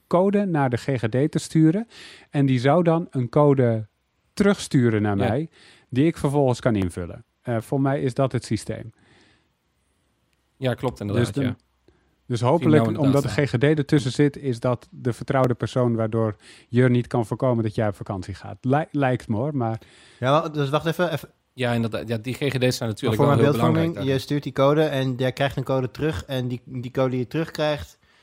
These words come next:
Speaker 3: is dan een indicatie of je wel of geen corona hebt? Of, of, de, of je wel of niet positief in hun bestand staat? Of, eh,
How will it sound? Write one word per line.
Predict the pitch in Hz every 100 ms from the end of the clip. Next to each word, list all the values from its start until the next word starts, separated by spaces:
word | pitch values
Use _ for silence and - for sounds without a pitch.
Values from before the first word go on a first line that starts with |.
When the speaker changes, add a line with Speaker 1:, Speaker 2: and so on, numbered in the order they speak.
| -
Speaker 3:
is | 143 123
dan | - 131 135 131
een | 131
indicatie | 131 131 131 135 - 127 127 117 _ _
of | - 120
je | -
wel | 123 131
of | 127
geen | 131 131
corona | 127 156 180
hebt? | 185 185
Of, | 151 -
of, | 135 -
de, | 131
of | 139 -
je | 131
wel | 135 131
of | 143
niet | 131 -
positief | 135 127 135 143 123
in | 127
hun | 123 120
bestand | 110 147 170
staat? | - 160 175 180
Of, | 139
eh, | 131